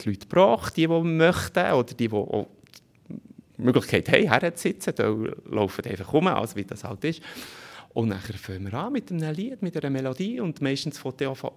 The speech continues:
jemand gerade an mitzusummen. Und das gibt mir wieder Inspiration zum nächsten Lied und dann tue ich vielfach auch ein Thema anschneiden, also zum Beispiel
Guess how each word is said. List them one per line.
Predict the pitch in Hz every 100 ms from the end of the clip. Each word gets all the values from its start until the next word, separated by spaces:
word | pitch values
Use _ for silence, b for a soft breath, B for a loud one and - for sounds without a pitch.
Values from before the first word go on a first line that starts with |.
| -
jemand | 123 - 123
gerade | 117 120 117
an | 117
mitzusummen. | 139 202 - 170 180 185 190 190 b b -
Und | 120
das | 127
gibt | 180 110
mir | 117
wieder | 110 117
Inspiration | 110 113 113 - 120 107 - - 101 107 B B B -
zum | 110
nächsten | 107 131 - - 156
Lied | 139 139 139 139
und | 104 98 -
dann | 104 - - -
tue | 120 110
ich | 107 -
vielfach | - 120 117 117 -
auch | 113
ein | 107 -
Thema | - 107 127 143 143 127
anschneiden, | 135 120 120 -
also | 107
zum | - 101
Beispiel | 92 - 95